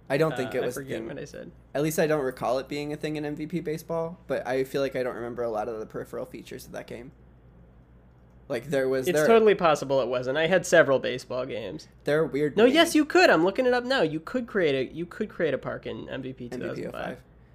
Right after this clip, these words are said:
Speaker 1: Uh, how much power did you have over that?
Speaker 2: Certainly a lot less than you're gonna have in M L B The Show.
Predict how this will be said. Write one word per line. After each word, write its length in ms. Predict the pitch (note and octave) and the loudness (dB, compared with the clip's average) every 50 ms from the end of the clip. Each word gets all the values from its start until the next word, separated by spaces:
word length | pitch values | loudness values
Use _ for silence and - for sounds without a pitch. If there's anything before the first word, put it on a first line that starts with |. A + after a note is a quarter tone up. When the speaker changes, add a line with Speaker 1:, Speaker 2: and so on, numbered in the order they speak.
| - _ - - - - - - - | -20 _ -20 -20 -20 -20 -20 -14 -12
Speaker 1:
Uh, 120 | B2+ B2 | -10 -6
how 460 | C3+ - B2+ C3 B2+ B2 B2 B2 B2 - - | -4 0 0 2 2 2 2 0 -4 -8 -10
much 300 | C3+ B2+ A#2 A#2 - - | -8 -8 -8 -8 -10 -10
power 440 | - G#2+ A#2+ B2+ B2+ B2 B2 - - - | -8 -6 -4 -4 -4 -6 -8 -10 -12 -14
did 160 | - - - | -18 -16 -14
you 80 | - C#3 | -12 -10
have 340 | C3+ B2 B1+ B1 C2 - - - | -10 -8 -8 -8 -10 -12 -14 -16
over 180 | - - - | -16 -16 -16
that? 300 | - - A#1+ A#1+ - - - - - - _ - - - - - - _ - | -14 -12 -12 -12 -12 -14 -18 -20 -20 -20 _ -20 -20 -20 -20 -20 -20 _ -8
Speaker 2:
Certainly 420 | - - B3 C4+ C4+ C4 B3+ A#3+ | -2 0 2 2 4 6 6 6
a 60 | - | 6
lot 240 | F#3+ F3+ E3 D3+ A#2 C3+ | 6 4 4 2 2 2
less 200 | C#3+ C3+ C3 - | 0 0 0 0
than 140 | - C3+ C3 | -2 0 0
you're 100 | C3 B2+ | 0 0
gonna 240 | B2+ C3+ B2+ B2 A#2+ | 0 -2 -2 -2 -2
have 220 | B2+ B2 A#2+ A#2+ | -2 -4 -4 -2
in 80 | A#2+ B2 | -2 -4
M 140 | A#2 A2+ | -4 -4
L 80 | A#2 A2+ | -4 -6
B 100 | - G#2+ | -8 -10
The 80 | - G#2 | -14 -14
Show. 360 | - - - - - - - | -14 -12 -12 -12 -12 -14 -16